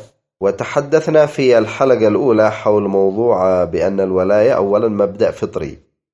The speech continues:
آه، لا يوجد بشر على وجه الأرض إلا وهو يوالي جهة ويعادي جهة.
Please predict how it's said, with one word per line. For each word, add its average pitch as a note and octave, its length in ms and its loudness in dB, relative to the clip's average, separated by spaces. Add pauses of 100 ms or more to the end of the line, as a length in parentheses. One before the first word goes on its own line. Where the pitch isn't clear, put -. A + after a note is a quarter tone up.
(160)
آه، E2 140 -2
لا G2+ 200 0
يوجد F#2+ 720 -2
بشر F#2+ 340 -2
على E2+ 280 -2
وجه F#2 320 -4
الأرض F#2+ 440 -2
إلا F2+ 260 -2
وهو F#2+ 420 0
يوالي G2 580 -2
جهة B2 340 -10
ويعادي D#2+ 520 -4
جهة. F2 320 -14